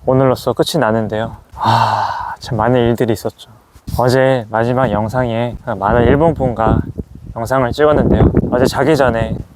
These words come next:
그냥 특별한 모임을 갖는 분들이 오셨어요. 현재 일본에서 가장 문제시되는 이제 후쿠시마 원전,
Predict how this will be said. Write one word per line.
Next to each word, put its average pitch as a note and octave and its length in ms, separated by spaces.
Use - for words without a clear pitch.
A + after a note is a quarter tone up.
그냥 - 160
특별한 G#3 400
모임을 B2+ 340
갖는 G#2+ 420
분들이 A2+ 560
오셨어요. A#2+ 500
현재 D#3+ 260
일본에서 D#3 420
가장 B2 320
문제시되는 A2+ 840
이제 A2 100
후쿠시마 A#2+ 720
원전, G#2+ 560